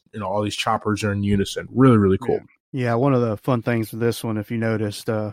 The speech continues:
Speaker 2: Sam Jackson, when he's talking about them, uh, getting ready to take off, he says, "All right, as usual, hold on to your butts."
Speaker 1: <laughs>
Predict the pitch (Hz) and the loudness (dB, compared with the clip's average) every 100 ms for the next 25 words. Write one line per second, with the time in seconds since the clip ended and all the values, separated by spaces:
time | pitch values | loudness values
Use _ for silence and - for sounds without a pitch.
0 | - - - 131 113 104 120 120 - 110 | -12 -8 -2 0 0 2 2 2 0 -2
1 | 107 - 120 110 117 104 107 104 120 107 | -2 -2 -2 -2 -2 -2 -2 -2 -4 -2
2 | 107 104 104 104 - 135 113 117 110 107 | -2 -2 -2 -4 -6 -4 -2 0 -2 -4
3 | - 117 120 117 110 117 104 113 104 - | -4 -4 0 2 2 -2 -4 -4 -4 -8
4 | - _ - 113 135 151 143 - _ _ | -18 _ -8 0 4 4 4 -2 _ _
5 | _ _ _ _ - 120 120 170 170 143 | _ _ _ _ -8 -4 2 4 4 6
6 | 143 120 147 156 160 156 156 156 170 131 | 4 6 4 6 4 2 2 2 0 0
7 | - - - 135 269 311 - 240 | -8 -16 0 2 4 4 0 -2